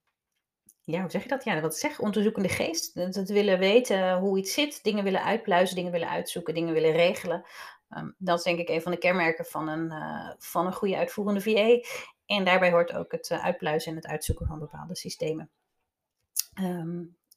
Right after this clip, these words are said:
ik, toen ik startte als V A, eh, kende ik, eh, Outlook, ehm, en Office, zeg maar, alle programma's die daarbij kwamen kijken. En ik, eh, had ervaring met Gmail, omdat ik dat zelf gebruikte als privégebruiker. En dat was het.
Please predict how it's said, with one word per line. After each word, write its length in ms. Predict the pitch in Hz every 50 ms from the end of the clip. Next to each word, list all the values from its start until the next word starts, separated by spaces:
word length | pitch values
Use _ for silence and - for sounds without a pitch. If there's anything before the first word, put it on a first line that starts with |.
| _ _
ik, 340 | - 220 220 220 - - _ _ -
toen 200 | _ - - 208
ik 140 | 208 214 -
startte 280 | - - 214 240 - -
als 200 | - 226 - -
V 40 |
A, 440 | - 202 196 190 196 - - - - - - - - - - _
eh, 300 | - 175 170 160 - -
kende 340 | - 220 208 214 196 - 170
ik, 140 | 170 170 -
eh, 240 | - - - 170 - -
Outlook, 540 | _ 208 247 240 247 294 311 - - - _ _ _ _
ehm, 720 | 190 185 180 180 180 180 180 180 180 180 180 180 185 226
en 280 | - 180 165 160 165
Office, 440 | 170 220 240 - 277 269 - - - _ _
zeg 120 | 208 202
maar, 120 | 226 220
alle 180 | - 196 190 190
programma's 380 | - 208 202 - 185 180 185 -
die 120 | 190 180
daarbij 260 | 185 180 190 185 170
kwamen 260 | 170 - 170 160 170
kijken. 340 | 175 185 165 160 170 165 180
En 100 | - 175
ik, 160 | 190 190 190
eh, 200 | - 196 185 175
had 140 | 175 180 180
ervaring 380 | 175 175 - 180 175 180 185 180
met 180 | 175 170 170
Gmail, 320 | - 208 220 208 190 185 185
omdat 260 | 180 175 175 175 170
ik 120 | 175 170
dat 180 | - 175 170 165
zelf 220 | - 180 170 175
gebruikte 480 | - - - - 160 165 175 - 170 170
als 400 | 165 160 160 165 - - - _ _ - - _ _ _ _
privégebruiker. 840 | - 185 170 170 160 165 160 - - 147 156 165 - - 311 - - - - - - - - - - - _ _ _ _ _ _
En 100 | - 208
dat 80 | 202
was 160 | - 170 190 -
het. 280 | - - - - -